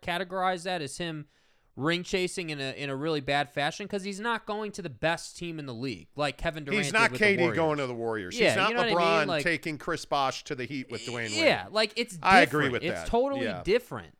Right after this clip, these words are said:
Speaker 1: And,
Speaker 2: Yeah.
Speaker 1: and that said, while we have Book, 'cause I, I know we have to move on here, we gotta get going, but, but I think last night Jason Tatum really
Speaker 2: Oof.
Speaker 1: hurt his legacy. And he has a lot of proving to do. You're the only player in N B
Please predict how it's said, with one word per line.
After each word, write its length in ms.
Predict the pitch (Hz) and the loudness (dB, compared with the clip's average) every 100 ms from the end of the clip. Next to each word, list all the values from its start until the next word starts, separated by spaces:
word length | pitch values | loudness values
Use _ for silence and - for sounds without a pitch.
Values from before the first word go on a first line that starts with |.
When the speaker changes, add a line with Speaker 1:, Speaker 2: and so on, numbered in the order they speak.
| _ | _
Speaker 1:
And, 140 | 175 214 | -4 0
Speaker 2:
Yeah. 80 | 202 | 0
Speaker 1:
and 160 | 202 | 0
that 160 | 269 269 | 0 0
said, 380 | 277 208 104 170 | -2 -2 -4 2
while 220 | 226 262 | 4 4
we 100 | 269 | 2
have 240 | 247 202 | 0 -2
Book, 180 | 190 175 | -4 -6
'cause 100 | 160 | -4
I, 100 | 160 | -2
I 60 | 160 | -2
know 100 | 190 | 0
we 120 | 214 | 0
have 100 | 202 | -2
to 80 | 165 | -2
move 180 | 165 165 | -8 -6
on 160 | 165 160 | -6 -6
here, 140 | 156 | -6
we 60 | 139 | -6
gotta 160 | 143 | -6
get 120 | 135 | -6
going, 220 | 143 151 135 | -8 -8 -6
but, 160 | 131 - - - | -6 -8 -20 -4
but 180 | 175 175 | 0 2
I 140 | 151 185 | 4 2
think 200 | 277 254 | 0 -4
last 360 | 196 202 196 | 2 2 2
night 220 | 208 175 120 | -4 -6 -6
Jason 480 | 151 175 202 226 | -4 -4 -6 -10
Tatum 520 | 214 160 151 180 208 233 _ _ _ _ _ | -6 -4 -2 -2 -6 -10 _ _ _ _ _
really 540 | 127 165 208 208 190 | -2 4 6 6 4
Speaker 2:
Oof. 60 | 143 | 2
Speaker 1:
hurt 220 | 180 160 | 0 0
his 180 | 165 147 | -2 -6
legacy. 640 | 135 139 127 - 87 - - - _ - | -2 -2 -2 -6 -10 -14 -18 -20 _ -2
And 160 | 151 | 0
he 160 | 175 208 | 2 2
has 200 | 208 190 | 2 2
a 60 | |
lot 280 | 170 165 175 | 0 2 2
of 100 | 175 | 0
proving 300 | - 175 160 | -4 -6 -6
to 80 | 151 | -8
do. 240 | 139 120 - _ | -6 -6 -8 _
You're 180 | 147 190 | 0 2
the 220 | 196 202 | 4 6
only 320 | 214 277 311 | 6 4 2
player 540 | 285 - 277 262 233 208 | -2 2 6 6 6 4
in 60 | |
N 160 | 190 220 | 2 -2
B 140 | 247 | -2